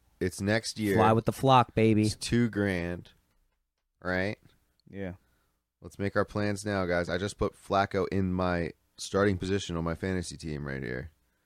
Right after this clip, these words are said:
Speaker 2: Good move, I'm telling you. I'm telling you.
Speaker 1: And real quick, if we save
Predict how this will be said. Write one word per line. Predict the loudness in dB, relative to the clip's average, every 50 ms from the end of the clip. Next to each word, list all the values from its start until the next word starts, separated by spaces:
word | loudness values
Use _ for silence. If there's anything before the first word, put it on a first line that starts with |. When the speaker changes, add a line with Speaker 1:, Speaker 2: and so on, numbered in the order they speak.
| _ _ _
Speaker 2:
Good | -10 -6
move, | -4 -2 -2 -2 -2
I'm | -4 -4
telling | -4 -4 -4 -4 -4 -6
you. | -8 -10 -10 -12 -16 -14 -12
I'm | -12 -10
telling | -8 -8 -8 -8 -8 -8
you. | -10 -12 -14 _ _ _ _ _ _ _ _ _ _ _ _ _ _ _
Speaker 1:
And | -4 -4 -2 -2 -4 -6 -6
real | -2 0 2 2 0
quick, | 2 2 2 2 2 0 -6 -14 -18 -20 -12 -10
if | -10 -8 -6
we | -4 -2 0 0 0 0 -2 -2 -6
save | -10 -12 -10 -4 -2 0 0 2 2 0 0 -2 -4 -10